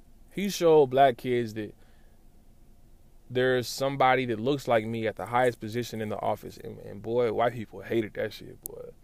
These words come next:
as you can see the white backlash. But, like, I, I don't, I don't really think Obama was much different than any other U S president,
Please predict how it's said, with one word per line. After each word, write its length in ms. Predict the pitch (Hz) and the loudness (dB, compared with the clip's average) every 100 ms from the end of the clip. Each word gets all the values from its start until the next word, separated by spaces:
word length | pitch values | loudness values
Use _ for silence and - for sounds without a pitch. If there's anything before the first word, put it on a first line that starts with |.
| - - - | -20 -20 -10
as 180 | 101 104 | -10 -8
you 60 | |
can 100 | 104 | -12
see 160 | 101 110 | -12 -10
the 80 | 104 | -2
white 240 | 107 98 | -2 0
backlash. 560 | 104 101 92 92 - - - - - - - - | -4 -4 -8 -10 -10 -18 -20 -20 -20 -20 -20 -6
But, 320 | 123 127 - - - - - | 2 2 2 -12 -20 -20 -6
like, 160 | 131 113 | -2 0
I, 140 | 92 - | -2 0
I 120 | - | 4
don't, 260 | 180 170 123 | 6 6 6
I 80 | |
don't 160 | 175 180 | 6 6
really 180 | 165 156 | 4 2
think 240 | 160 151 | -2 0
Obama 320 | 120 135 139 | 0 2 2
was 140 | 131 127 | 0 0
much 160 | 120 | -2
different 300 | 104 131 127 | 0 -2 -2
than 100 | 120 | -6
any 180 | 127 131 | -6 0
other 240 | 120 117 113 | 0 0 -6
U 260 | 120 123 | -4 -4
S 80 | 117 | -4
president, 540 | - 117 107 107 104 | -2 -4 -4 -8 -10